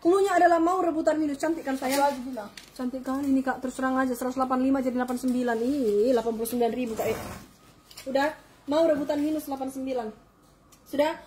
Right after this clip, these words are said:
Speaker 1: mau rebutan minus delapan puluh sembilan. Cantik kan? Untuk santai, perlengkapan bayi pun bisa.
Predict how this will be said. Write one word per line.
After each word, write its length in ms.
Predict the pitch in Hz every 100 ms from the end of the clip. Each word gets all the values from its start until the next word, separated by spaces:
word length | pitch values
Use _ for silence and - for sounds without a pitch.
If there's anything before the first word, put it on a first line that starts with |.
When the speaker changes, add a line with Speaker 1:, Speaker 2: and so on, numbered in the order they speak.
| _ _
Speaker 1:
mau 160 | 294 339
rebutan 400 | 320 294 294 294
minus 240 | 320 302
delapan 240 | 269 269 262
puluh 60 |
sembilan. 240 | 262 262 240 277
Cantik 280 | 285 285 294
kan? 240 | 311 311
Untuk 240 | 262 269 -
santai, 400 | 294 294 294 285
perlengkapan 480 | 269 262 269 277
bayi 320 | 269 277 285 285
pun 240 | 285 277
bisa. 480 | 320 320 330 339